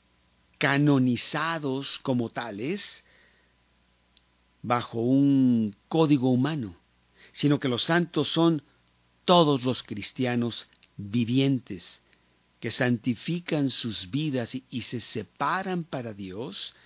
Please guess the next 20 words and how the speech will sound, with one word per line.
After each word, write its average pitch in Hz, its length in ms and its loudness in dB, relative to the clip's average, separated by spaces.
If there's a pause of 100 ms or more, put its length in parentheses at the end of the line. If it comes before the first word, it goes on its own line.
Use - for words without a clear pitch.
(220)
para 104 220 -10
servirlo 113 960 -4 (220)
como 104 260 -6
sus - 480 -4
testigos 135 920 -8 (280)
ante 95 320 -12
el 85 100 -12
mundo. 92 420 -12 (880)
Hombres 143 600 4
y 110 40 -2
mujeres 127 460 -4
cristianos 123 920 -8 (580)
que 110 100 -6
están 151 240 -2
en 160 100 4
la 131 140 2
vi-, 143 320 -2
en 120 160 0
la 113 100 -4
tierra 143 380 0